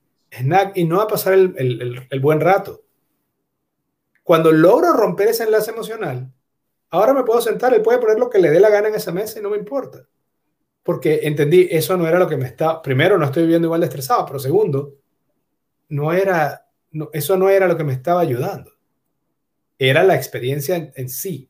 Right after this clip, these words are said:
no esa comida chatarra. Eh,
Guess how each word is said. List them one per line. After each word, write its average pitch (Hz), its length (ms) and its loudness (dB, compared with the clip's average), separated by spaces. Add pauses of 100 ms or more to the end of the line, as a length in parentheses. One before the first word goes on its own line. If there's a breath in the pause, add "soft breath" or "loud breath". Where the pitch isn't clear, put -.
(100)
no 131 540 -2 (360)
esa 131 260 -4
comida 113 300 -10
chatarra. - 420 -12 (2000)
Eh, 143 680 2